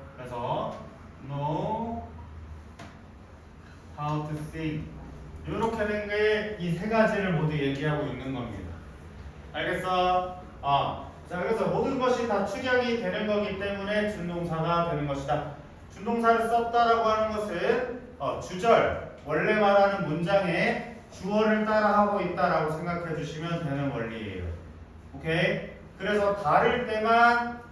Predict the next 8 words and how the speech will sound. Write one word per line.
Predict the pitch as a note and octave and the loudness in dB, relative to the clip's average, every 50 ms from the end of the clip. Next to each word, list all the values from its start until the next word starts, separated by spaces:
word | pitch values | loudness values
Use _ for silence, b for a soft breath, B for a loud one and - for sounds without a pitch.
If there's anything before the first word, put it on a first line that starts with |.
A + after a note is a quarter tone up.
| - | -8
의미상의 | D3+ D#3 F3+ G3 G3+ G#3 G3+ F#3+ F#3+ F#3+ F#3+ F#3+ E3+ | -6 -4 -4 -2 -2 0 0 0 -2 -2 -2 -2 -4
주어를 | - E3+ D#3+ D#3 D#3 D#3 D3+ F3 - - - | -4 -4 -2 0 0 2 0 0 -2 -4 -6
쓰게 | - D#3 D#3 D#3 E3+ | -8 -8 -6 -4 0
되더라. | E3+ F3 F3 E3+ - - - C#3+ D3 C#3+ C3 B2 B2+ B2 B2 - - - - - - - - - - | 0 2 2 2 0 0 -2 0 2 2 4 4 6 6 4 4 2 -2 -6 -10 -14 -16 -16 -14 -8
요 | E3 G3 G#3 | -4 2 4
원리를 | G3+ F#3 F#3 F#3 G3 G#3 G3+ G3+ - - - | 6 6 6 6 6 6 6 6 4 2 0
기억하고 | - G3 G3 G3 G3 G3 F3+ E3 - | -2 -4 -2 0 0 2 2 2 0
계셔야 | E3+ E3+ E3+ - F#3 F3+ D#3 D#3+ E3 E3+ D#3+ B2+ - - - - - | 0 2 2 2 4 4 4 6 6 6 6 6 4 2 -2 -6 -10